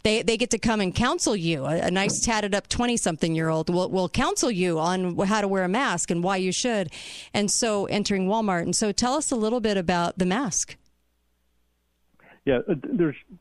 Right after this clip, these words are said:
Speaker 2: n-, obviously numerous types of masks and many misnomers on how to use a mask, when to use a mask, and why you should use a mask.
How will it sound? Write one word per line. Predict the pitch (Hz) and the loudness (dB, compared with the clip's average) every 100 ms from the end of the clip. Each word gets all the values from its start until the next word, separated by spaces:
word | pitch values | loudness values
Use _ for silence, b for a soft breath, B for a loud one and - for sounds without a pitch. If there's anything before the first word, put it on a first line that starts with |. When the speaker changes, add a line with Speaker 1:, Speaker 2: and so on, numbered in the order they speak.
| _ - - | _ -12 -4
Speaker 2:
n-, | 165 175 160 | -4 0 0
obviously | 151 151 151 | 2 2 2
numerous | 135 147 139 - | 2 2 2 2
types | 131 - | 2 0
of | 104 | 0
masks | 120 120 123 - - - 135 | 2 2 2 -2 -16 -6 0
and | 123 120 | 2 2
many | 127 147 143 143 - _ | 0 0 -2 -6 -16 _
misnomers | 131 120 - 120 135 139 135 147 147 - | -4 -2 -2 0 2 2 0 -2 -4 -4
on | 127 117 113 113 B B B B B B | 0 2 2 0 B B B B B B
how | 139 | 0
to | 139 | 2
use | 143 131 | 2 2
a | |
mask, | 131 123 120 - | 2 2 0 0
when | 127 | 0
to | 127 | 2
use | 127 123 | 0 0
a | |
mask, | 120 123 120 | 0 0 -2
and | 113 | -2
why | 120 | 0
you | 156 - | 0 -2
should | 107 | -4
use | 107 107 | -2 0
a | |
mask. | 104 104 | 0 -2